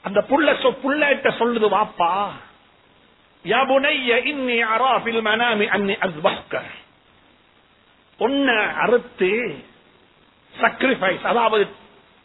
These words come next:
குர்பான் செய்யும்படியாக என்னுடைய ரப்பு எனக்கு கட்டளை பிறப்பித்திருக்கிறான்.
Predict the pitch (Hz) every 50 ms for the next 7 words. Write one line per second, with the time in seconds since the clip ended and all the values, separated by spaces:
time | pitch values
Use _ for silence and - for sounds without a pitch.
0 | _ _ _ _ _ - 233 233 262 262 277 277 285 269 240 - - 240 233 226
1 | 226 233 220 196 214 190 185 180 180 165 156 151 - 147 151 180 202 214 170 135
2 | - - _ _ _ _ _ _ _ _ _ _ _ _ _ _ _ _ _ _
3 | _ _ - - 220 247 240 220 214 208 202 190 214 233 208 190 208 240 220 208
4 | 196 180 - - 170 - - 196 - - - 262 247 240 214 - - 180 165 -
5 | 156 - - 147 - - - - - - -